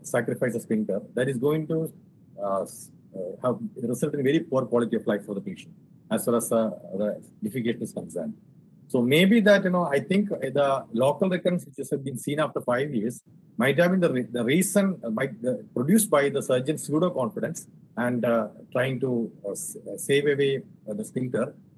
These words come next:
and which might have resulted in microscopic foci here and there and becoming disease later on. So if you look at, I think this is a very highly regarded trial, and, uh, the German trial has become the Bible of, uh, uh, the practice as far as the Indian, uh,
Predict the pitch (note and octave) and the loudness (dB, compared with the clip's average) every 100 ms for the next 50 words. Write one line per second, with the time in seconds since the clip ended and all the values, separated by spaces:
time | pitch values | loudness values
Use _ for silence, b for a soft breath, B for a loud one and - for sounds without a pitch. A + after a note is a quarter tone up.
0 | - B2 C3+ D3 F3+ F3 F#3 D#3 D3+ E3+ | -8 -4 -4 -2 0 2 4 4 2 0
1 | E3 D3+ C#3+ D3 C3+ C3+ C#3 C3 A#2 B2+ | 0 0 -2 -2 -2 -2 -2 -2 -2 0
2 | A#2+ A#2 A#2 A#2 A2+ A2+ A2 G#2 - G#2+ | -2 0 0 0 0 0 0 -4 -6 -6
3 | A2 A2 G#2 G#2 F#2+ F#2+ F2+ D#2+ D2 - | -2 -2 -2 -4 -6 -6 -6 -10 -14 -18
4 | - - - A#2+ A#2 A2 - A#2+ D#3 C#3+ | -20 -20 -8 -2 -2 -2 -4 -4 -2 0
5 | F3 F#3+ B2+ B2+ F#3 E3 D#3+ A#2+ C#3+ G#3+ | 2 0 0 0 0 0 0 2 4 2
6 | D#3 D3+ D#3 D3 C3+ C3 C3 B2 B2+ G3+ | 2 2 2 0 0 0 -2 0 0 0
7 | _ _ - - A#2+ B2 B2 A#2 G#2+ - | _ _ -16 -6 -2 0 2 0 -2 -10
8 | G#2+ G2 C#3 E3 E3 D3+ D#3+ B2+ A2+ C3 | -6 0 0 2 2 2 2 -4 -6 -6
9 | B2+ C3 C3+ A#2 B2 D#3 F3+ F3+ - A2 | -6 -6 -4 0 4 6 6 4 2 0
10 | A2 - A2 G#2+ G#2 _ - - - G#2 | -2 -4 -10 -12 -12 _ -20 -20 -20 -12
11 | A2 G#2+ F#2 - - C3 - D#3+ - B2+ | -8 -6 -8 -10 -2 -2 -2 -4 -4 -10
12 | - A#2+ - B2 A#2+ - A#2 A2 B2 C3+ | -10 -6 -4 -2 -4 -6 -6 -2 -2 -2
13 | C#3 A2+ - - - - F#2+ | -2 -4 -10 -20 -20 -14 -10